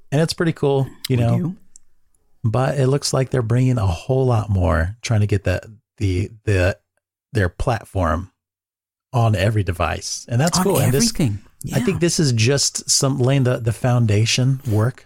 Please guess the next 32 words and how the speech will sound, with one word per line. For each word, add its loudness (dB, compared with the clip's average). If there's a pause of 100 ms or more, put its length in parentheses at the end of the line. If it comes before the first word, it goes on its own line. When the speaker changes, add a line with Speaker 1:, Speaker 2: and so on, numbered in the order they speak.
(140)
Speaker 1:
for -2
their 2
whole 0
xCloud -2
thing. -4 (560)
Speaker 2:
Dude, 0
everything, 0
bro. 0
Not, -2
not 0
just 0
that. -2
It 0
for 0
their, 0 (880)
for -2
the 0
surge, 0 (180)
right? 0
It -2
feels 0
like -2
Xbox -2
is 0
trying 0
to 0 (640)
n-, -2
not 0
just 0
do 0
one 2
thing -4